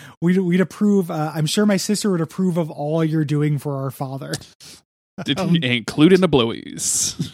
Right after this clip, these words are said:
Speaker 2: <laughs>
Speaker 1: fucking weird, man. Uh, Gambit pops in, is like, "Oh, Quicksilver,
Speaker 2: Did
Speaker 1: you're
Speaker 2: somebody
Speaker 1: here."
Speaker 2: say blowies? <laughs>
Speaker 1: Did somebody say blowies? Disc Agent gonna present. Uh, he pops up and he just, like, this is so awkward.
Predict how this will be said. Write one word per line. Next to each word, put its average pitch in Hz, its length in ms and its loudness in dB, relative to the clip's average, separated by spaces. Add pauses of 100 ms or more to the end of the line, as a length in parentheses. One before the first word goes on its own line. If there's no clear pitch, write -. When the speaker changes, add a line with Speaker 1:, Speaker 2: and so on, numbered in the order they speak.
(240)
Speaker 2:
<laughs> 220 100 -2
Speaker 1:
fucking 170 300 0
weird, 151 280 2
man. 147 320 -2 (340)
Uh, 180 320 -2 (200)
Gambit 240 340 2
pops 156 320 -4
in, 147 300 -2 (340)
is 175 160 -2
like, 165 160 -2
"Oh, 165 100 0
Quicksilver, 190 440 -2
Speaker 2:
Did 143 100 0
Speaker 1:
you're 214 100 2
Speaker 2:
somebody 202 280 10
Speaker 1:
here." - 60 6
Speaker 2:
say 202 100 6
blowies? 170 520 0 (680)
<laughs> - 100 -10
Speaker 1:
Did 180 160 2
somebody 185 260 6
say 226 220 4
blowies? 254 880 -2
Disc 208 260 0
Agent 151 360 2
gonna 135 380 -6 (240)
present. 151 420 -2 (500)
Uh, 180 260 -6 (140)
he - 180 -6
pops 240 340 -8
up 285 180 -8
and 180 120 -2
he 185 120 2
just, 208 240 -2
like, 165 160 -4
this 190 160 -2
is 254 100 0
so 214 220 -2
awkward. 135 580 -12